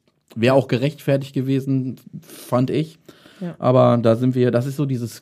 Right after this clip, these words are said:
Speaker 1: ähm, Spielglück, was du brauchst,
Speaker 2: Ja.
Speaker 1: um, um weiterzukommen.
Speaker 2: Ja.
Speaker 1: Ja, dann in der zweiten Halbzeit, äh, Ungarn startete auch relativ stark mit einer, mit einer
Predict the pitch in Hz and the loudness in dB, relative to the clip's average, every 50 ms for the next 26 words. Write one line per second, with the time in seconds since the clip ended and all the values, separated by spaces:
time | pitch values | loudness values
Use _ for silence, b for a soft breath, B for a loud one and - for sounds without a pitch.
0 | _ - 104 113 107 - - 131 120 117 110 98 - - 98 - - 101 85 92 | _ -2 -2 -2 -2 0 0 2 2 4 2 0 0 -2 -6 -6 -6 -6 -4 -2
1 | 90 90 90 - - - - 95 110 104 104 78 101 101 98 95 92 90 92 - | -4 -4 -4 -8 -14 -14 -6 -2 -2 0 0 0 0 0 0 0 -2 -2 -2 -2
2 | 95 - - 90 - - 90 90 98 - - 170 160 b b b b b b b | -4 -6 -8 -10 -10 -8 -8 -8 -10 -10 -12 -12 -14 b b b b b b b
3 | b b b b - 101 101 101 101 101 104 117 117 - _ _ _ - 113 113 | b b b b -6 -4 -2 0 0 -2 -2 -4 -8 -14 _ _ _ -2 -2 0
4 | 120 123 120 113 - - 120 123 151 - - 135 139 143 147 147 - - 147 147 | 0 0 -2 -4 -4 -4 -2 -2 -2 -2 -2 -4 -2 -4 -4 -6 -6 -6 -4 -2
5 | 143 143 143 - - 147 123 120 120 - - 147 151 151 139 131 - - - 123 | -2 -2 -4 -8 -10 -6 -4 -4 -4 -4 -2 -2 0 0 0 -2 -2 -2 0 0
6 | 135 - 151 135 - 123 - 110 131 123 - - - - 104 113 120 147 143 135 | 0 0 -2 -2 -2 -2 0 0 -2 -2 -4 -10 -14 -8 -4 -2 0 0 0 -2
7 | - - 131 - - - - 123 131 143 139 - 131 131 135 127 123 120 117 104 | -2 -4 -6 -6 -6 -4 -2 -2 0 0 0 -2 -2 -2 0 0 0 0 -2 -2
8 | - 120 120 - 120 117 113 110 104 - | -2 -2 -2 0 0 0 0 0 -2 -4